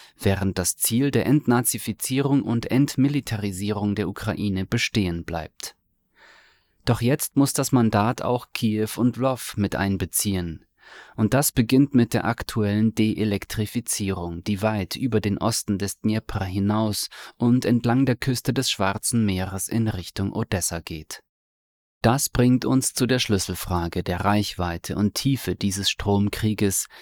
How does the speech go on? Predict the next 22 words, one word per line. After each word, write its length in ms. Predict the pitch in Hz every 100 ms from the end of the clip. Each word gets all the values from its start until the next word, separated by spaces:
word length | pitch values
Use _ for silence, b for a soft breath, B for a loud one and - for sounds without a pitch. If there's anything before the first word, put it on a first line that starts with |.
| B
in 220 | - 117 220
Bezug 460 | 220 - 135 -
auf 200 | - 117
die 160 | - 117
Einrichtung 760 | 110 123 127 131 - - 131
einer 280 | - 117 117
demilitarisierten 1200 | 113 - 131 135 131 123 110 110 104 104 104 120 -
Zone, 480 | - 120 113 95
D 220 | 90 110 110
M 260 | 101 101
Z, 420 | - 120 107 - - B B
komplett 560 | - 110 101 117 123 -
im 200 | 107 104
Niemandsland, 920 | 127 120 87 - - 85 82 - -
westlich 520 | 101 120 - - 101
des 240 | - 110 -
Dnjepr, 540 | 117 120 - 101 95
um 240 | - 123 120
russische 460 | 127 143 117 -
Gebiete 440 | 110 113 104 104 110
vor 260 | - 95
Artillerie, 680 | 95 127 - 117 113 113 110